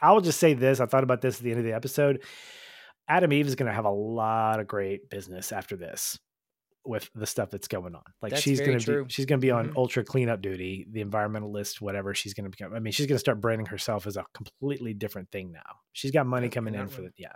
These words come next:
Speaker 1: it's gonna be good. All right, back at the Mueller hideout, the fight ensues, and it ends with, uh, new Robot, <laughs> as I'm calling him at this point, getting a call from Cecil to head back to Guardians H Q.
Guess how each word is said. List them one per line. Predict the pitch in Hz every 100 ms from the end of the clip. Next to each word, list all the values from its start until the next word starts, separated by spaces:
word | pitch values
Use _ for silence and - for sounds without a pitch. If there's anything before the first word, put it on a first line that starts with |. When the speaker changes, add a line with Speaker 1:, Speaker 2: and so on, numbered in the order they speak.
| 104
Speaker 1:
it's | 101
gonna | 104
be | 87
good. | - - _ _ _ _ _ _ _ _ _
All | 156
right, | 156 147 123 -
back | 143 143
at |
the | 147
Mueller | 139 143 131
hideout, | 131 135 127 120
the | 113
fight | - - 123 131
ensues, | 120 110 - - 160 165 160 147 - - - _
and | 131 117
it | 113
ends | 139 135 127
with, | 113 117 110 - -
uh, | 107 98 95 -
new | 131 139
Robot, | 135 127 120 127 - - _ -
<laughs> | - - -
as |
I'm | 120 127
calling | 131 120
him | 113
at | -
this | 117
point, | - 123 113
getting | 110 123 123
a |
call | 107 123
from | 113 107
Cecil | 131 120 113
to | 104
head | 110
back | 107 104
to | 110
Guardians | 101 101 101 -
H | 95 -
Q. | - 233 277 269